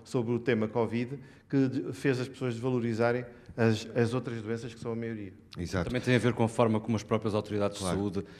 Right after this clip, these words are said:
Speaker 1: Também tem a
Speaker 3: comunicaram
Speaker 1: ver, sim.
Speaker 3: a doença.
Speaker 1: Também tem a ver.
Speaker 2: Só, só uma última questão, porque falava dos grupos de risco e do que se pode fazer preventivamente, e tendo em conta que estamos, obviamente,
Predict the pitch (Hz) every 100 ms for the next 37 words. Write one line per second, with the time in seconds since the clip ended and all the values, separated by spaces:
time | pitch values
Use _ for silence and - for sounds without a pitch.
0 | - 131 120 107 110 110 101 98 - 113
1 | 104 - 110 104 98 107 104 104 101 113
2 | 107 104 - - 110 107 107 104 101 98
3 | - 107 - - 104 95 92 90 82 92
4 | 87 69 78 80 95 - - 78 78 -
5 | - - 90 - 87 90 92 - 90 90
6 | 82 87 78 78 80 90 - - - -
7 | - - 90 87 92 90 92 95 - 92
8 | 87 90 78 85 87